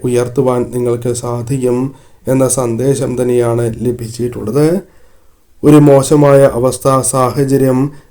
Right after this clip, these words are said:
നിങ്ങളുടെ ജീവിതത്തിൽ സംഭവിച്ചിട്ടുണ്ടാകാം. എന്നാൽ ആ അവസ്ഥയിൽ നിന്നും നിങ്ങൾക്ക് ഉയർത്തെഴുന്നേൽക്കുവാൻ സാധിക്കും. ഉണർവോടെ നിങ്ങൾക്ക് പ്രവർത്തിക്കുവാൻ സാധിക്കും. ഇനിയൊരു തിരിച്ചുപോക്കില്ല എന്ന സാഹചര്യം നിങ്ങളുടെ ജീവിതത്തിലേക്ക് വന്നു ചേരാം.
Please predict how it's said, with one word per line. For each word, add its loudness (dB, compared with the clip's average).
നിങ്ങളുടെ 6
ജീവിതത്തിൽ 4
സംഭവിച്ചിട്ടുണ്ടാകാം. 0
എന്നാൽ 6
ആ 0
അവസ്ഥയിൽ 2
നിന്നും 2
നിങ്ങൾക്ക് 8
ഉയർത്തെഴുന്നേൽക്കുവാൻ 4
സാധിക്കും. 2
ഉണർവോടെ 6
നിങ്ങൾക്ക് 2
പ്രവർത്തിക്കുവാൻ 0
സാധിക്കും. 0
ഇനിയൊരു 4
തിരിച്ചുപോക്കില്ല 2
എന്ന 0
സാഹചര്യം -4
നിങ്ങളുടെ 0
ജീവിതത്തിലേക്ക് -2
വന്നു -4
ചേരാം. -2